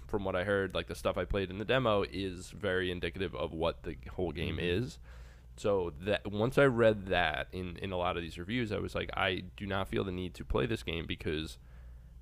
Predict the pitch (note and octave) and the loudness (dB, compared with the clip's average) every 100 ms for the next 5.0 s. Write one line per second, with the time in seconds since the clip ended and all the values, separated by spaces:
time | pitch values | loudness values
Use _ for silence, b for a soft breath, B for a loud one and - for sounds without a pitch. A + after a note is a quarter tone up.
0 | - - - - G#2 G2 G#2+ G#2 G#2+ - | -20 -20 -18 -6 -2 2 4 4 2 0
1 | B2+ A2 D#2+ D#2+ - F2+ F2+ F#2 E2+ G#2 | 0 2 0 -4 -8 -4 -2 -2 -2 0
2 | A2 D#2+ D2+ D#2 E2+ - - G2 F#2 D#2+ | 2 2 2 0 -4 -8 -6 -4 -2 -2
3 | D2+ b b b b b b b b - | -4 b b b b b b b b -20
4 | - - - - - - F2+ G2 - - | -20 -18 -16 -16 -18 -14 -6 -6 -6 -12